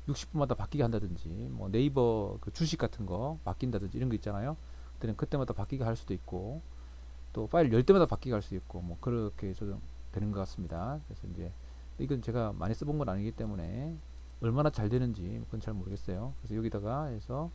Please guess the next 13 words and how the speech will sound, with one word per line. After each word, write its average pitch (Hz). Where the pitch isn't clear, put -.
확인을 123
넣으면 113
이제 104
데이터 127
읽어옵니다. 110
이때 156
조금 156
또 143
시간이 131
걸립니다. 110
그 113
아마 139
R이나 180